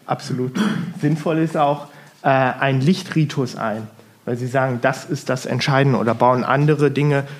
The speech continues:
in die Fürbitten beispielsweise ein, um auf ihren sozialen Kontext es anzupassen. Und dementsprechend sehen sie Liturgie, sage ich mal, deutlich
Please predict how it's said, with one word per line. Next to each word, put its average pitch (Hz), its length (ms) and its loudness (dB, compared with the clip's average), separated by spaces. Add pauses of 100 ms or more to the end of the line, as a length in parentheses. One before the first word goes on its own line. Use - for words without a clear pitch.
in 131 100 -4
die 131 100 -2
Fürbitten 147 580 2
beispielsweise 131 680 2
ein, 131 200 0
um 131 220 0 (440)
auf 131 240 0
ihren 127 200 4
sozialen 131 420 2
Kontext 135 480 0
es 120 140 -6
anzupassen. 127 800 -6 (540)
Und 127 220 -4
dementsprechend 131 760 -4
sehen 127 220 -2
sie 123 240 -4 (180)
Liturgie, 127 480 -2
sage 135 240 0
ich 131 140 -8
mal, 127 260 0 (300)
deutlich 135 580 2